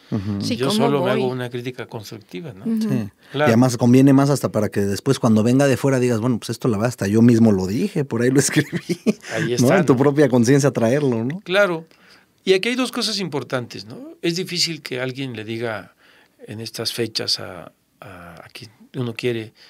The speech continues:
Speaker 3: eh, qué metas, qué proyectos, qué propósito, pero yo quiero transformarlo en qué retos tienes para este año.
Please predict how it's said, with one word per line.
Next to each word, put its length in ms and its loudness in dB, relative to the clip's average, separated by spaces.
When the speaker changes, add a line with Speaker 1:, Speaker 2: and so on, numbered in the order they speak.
Speaker 3:
eh, 400 -14
qué 100 -6
metas, 380 -8
qué 80 -12
proyectos, 500 -12
qué 120 -14
propósito, 500 -14
pero 160 -4
yo 140 -12
quiero 180 -10
transformarlo 500 -8
en 100 -8
qué 120 -6
retos 380 -8
tienes 260 -10
para 220 -8
este 240 -8
año. 280 -12